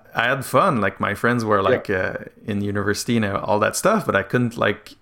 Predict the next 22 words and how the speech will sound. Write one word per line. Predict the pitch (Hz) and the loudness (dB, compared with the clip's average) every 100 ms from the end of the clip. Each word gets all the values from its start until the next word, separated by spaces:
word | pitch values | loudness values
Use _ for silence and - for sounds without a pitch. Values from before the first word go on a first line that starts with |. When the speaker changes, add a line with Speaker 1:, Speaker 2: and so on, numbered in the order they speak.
| _ _ _ 110 | _ _ _ -2
Speaker 1:
go | 113 113 | 2 4
out | 107 107 107 - | 4 2 -4 -6
to | 113 | -2
lunch | 104 107 107 | 2 2 0
with | 104 98 | -2 0
them | 107 113 120 120 117 117 - | 2 4 2 2 0 -2 -2
and | 101 98 95 95 92 | -2 0 -2 -4 -2
drink | 104 104 | 0 2
a | 107 | 0
beer | 123 233 165 | 2 2 0
because | 104 101 107 | 0 0 0
everybody | 113 117 135 143 | 0 2 2 2
was | 143 139 | 2 2
<laughs> | 147 | 0
having | 143 147 | 0 -2
beer | 139 175 135 | 0 0 0
because | 113 113 120 | -2 -2 -2
everybody | 131 127 131 127 | -2 -2 -2 -2
was | 127 127 | -4 -4
an | 127 131 | -4 -2
adult. | 131 185 131 - - | -2 -4 -6 -10 -18
So | - 107 101 | -4 -2 -2